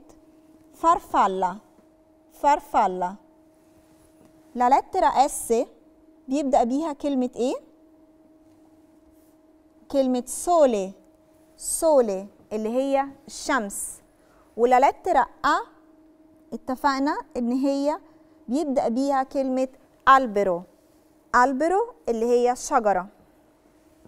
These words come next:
لا لترا تي.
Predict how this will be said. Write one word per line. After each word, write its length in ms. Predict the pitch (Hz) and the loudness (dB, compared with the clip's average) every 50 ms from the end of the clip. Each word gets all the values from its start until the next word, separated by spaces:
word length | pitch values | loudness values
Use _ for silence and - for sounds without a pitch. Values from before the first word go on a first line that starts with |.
| - _ _ _ _ _ _ _ _ _ _ _ _ _ _ _ _ _ _ _ _ _ _ _ 311 311 311 311 311 311 311 311 311 311 311 _ _ 311 _ _ _ _ 320 311 311 311 311 311 311 311 311 311 311 320 311 _ _ _ _ _ _ _ _ _ _ _ _ _ _ - - | -20 _ _ _ _ _ _ _ _ _ _ _ _ _ _ _ _ _ _ _ _ _ _ _ _ _ _ _ _ _ _ _ _ _ _ _ _ _ _ _ _ _ _ _ _ _ _ _ _ _ _ _ _ _ _ _ _ _ _ _ _ _ _ _ _ _ _ _ _ -8 -2
لا 160 | - 240 247 | 0 2 4
لترا 540 | 262 320 - - - 392 381 370 349 359 359 - _ _ - | 4 4 2 -2 -4 0 2 2 2 0 -2 -8 _ _ -6
تي. 280 | - 294 269 214 175 | -2 -2 -2 -2 -4